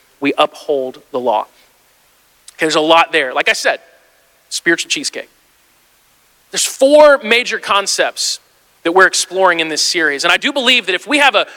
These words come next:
a grasp on all four of these, and by the way, if you haven't been here, if you haven't watched in the last few weeks, feel free to, to tune into the old ones and, and catch up. Because if we have a, a grasp on these four concepts, we really have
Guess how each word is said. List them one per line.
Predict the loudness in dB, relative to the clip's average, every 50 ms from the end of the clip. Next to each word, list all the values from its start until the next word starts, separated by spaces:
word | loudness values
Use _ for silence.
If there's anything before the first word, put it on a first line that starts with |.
| -6 -4
a | -4
grasp | -4 2 2 4 4 4 2 -2 -4 -4 -2
on | 0
all | 2 2 2
four | 0 0 2 4 4 4
of | 2
these, | 0 -2 -2 -2 -4 -6 -6 -8 _ _ _ _ _ _ _ _ _ _ _
and | 0 2
by | 2
the | 4
way, | 4 2
if | 0 0
you | 0
haven't | 0 0 0 -2
been | -4 -2 0
here, | 0 0
if | 0 0
you | 0
haven't | -2 -2 -2 0 2
watched | 2 2 2 2 -2 -4
in |
the | 0 0
last | 0 0 0 -4
few | -4 -2
weeks, | -2 -2 -2 -2 -6 -6
feel | -8 -6 -2 -2 -2
free | -2 -2 0 0
to, | 0 0 0
to | -2 -8 -8
tune | -8 -6 -6 -4 -4
into | -4 -4 -6 -4
the | -2 0
old | 0 0 0 0
ones | -2 -4 -4 -4
and, | -6 -6 -8 -12 -20 -20 _ _
and | -10 -4
catch | -4 -4 -2 0 0
up. | 0 0 0
Because | -4 -6 -6
if | -6 -4 -2
we | -2 0
have | 2 2 2 0
a, | -2 -2 -4 -10 -20 -20 _ _ _ _ _ _
a | -6
grasp | -4 2 2 4 4 4 0 0 -2
on | -2 -2
these | -2 -4 -4
four | -2 -2 -2
concepts, | 0 2 0 0 0 0 0 0 -2 -2
we | -6 -6 -4
really | 0 2 4 4 4 2
have | 0 0 0 0 0 -2 -4 -6 -10